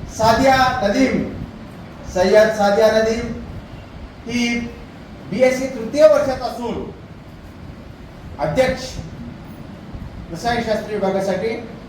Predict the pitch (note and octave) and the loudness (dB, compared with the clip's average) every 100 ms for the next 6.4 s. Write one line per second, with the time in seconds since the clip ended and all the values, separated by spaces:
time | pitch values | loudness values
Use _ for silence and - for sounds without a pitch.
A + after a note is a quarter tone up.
0 | - D#3+ G#3+ - F#3+ F#3 F#3+ F3+ F3 - | -4 -2 0 -2 -4 -2 -2 -2 -4 -10
1 | - - - - - - - - - F#3 | -12 -14 -16 -14 -14 -12 -14 -14 -8 4
2 | G#3 A3+ A3+ B3+ B3+ - - - E3+ - | 4 4 2 4 4 2 -6 -8 -4 -4
3 | A#3+ A#3 A#3 B3+ B3 C4 C4 - - - | -2 -2 -2 -2 2 4 4 0 -8 -12
4 | - - - F3 E3 G3+ G#3 A3+ A#3 - | -16 -16 -12 -4 4 6 6 4 2 -4
5 | - - - - E3 F#3+ F#3+ F#3+ F#3 E3+ | -6 -8 -12 -8 -2 2 2 2 -4 -4
6 | G3 F#3+ C#3 - | 0 2 2 0